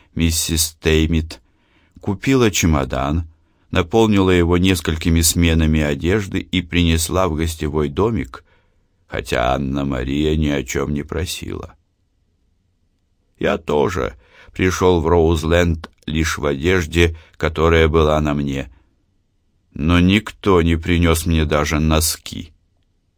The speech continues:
Пришлось покинуть поместье на пару часов, пойти в город и купить джинсы, свитера, нижнее бельё. Четыре дня тому назад...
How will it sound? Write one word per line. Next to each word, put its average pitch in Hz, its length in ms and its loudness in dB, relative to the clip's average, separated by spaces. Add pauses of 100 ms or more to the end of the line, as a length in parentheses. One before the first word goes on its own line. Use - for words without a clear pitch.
(460)
Пришлось 95 480 0
покинуть 127 600 -2
поместье 82 600 0
на 82 160 2
пару 69 340 -2
часов, 71 460 -4
пойти 78 380 -2
в 92 80 -4
город 98 400 0
и 78 60 -2
купить 80 480 -4
джинсы, 110 580 0
свитера, 73 720 -2
нижнее 73 560 -2
бельё. 65 500 -6 (960)
Четыре 76 540 -2
дня 78 260 2
тому 71 280 -2
назад... 73 640 -4